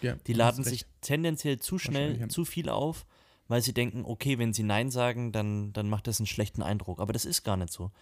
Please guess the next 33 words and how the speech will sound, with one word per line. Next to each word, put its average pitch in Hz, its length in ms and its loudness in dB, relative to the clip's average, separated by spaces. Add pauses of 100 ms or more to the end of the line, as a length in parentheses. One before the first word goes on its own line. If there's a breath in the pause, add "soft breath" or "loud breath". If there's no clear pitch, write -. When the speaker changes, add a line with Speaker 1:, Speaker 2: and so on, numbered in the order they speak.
(280 soft breath)
Speaker 2:
Ich - 140 -4
glaub, 143 240 0
dass - 140 -4
die 127 80 -2
Menschen 135 340 0
viel 180 180 -2
mehr 170 160 2
Verständnis 139 600 -2
oft - 260 -6
haben, 131 220 -2 (360 soft breath)
wenn 120 140 2
man 117 140 4
ihnen 107 300 2
auch 101 120 -2
sagt, 131 280 -4
hey, 120 200 -6 (320)
ich - 160 -12
hab - 140 -6
die 151 100 -2
Woche 104 220 2
jetzt 101 160 -2
schon 104 180 0
so 101 140 -2
und 110 80 0
so 107 100 -4
viel 117 300 -4
Sachen, 113 320 -2 (100)
Speaker 1:
Mhm. 139 240 4
Speaker 2:
ich - 160 -2
kann 135 160 4
das 143 160 0
nicht, 139 320 -2
äh, 117 360 0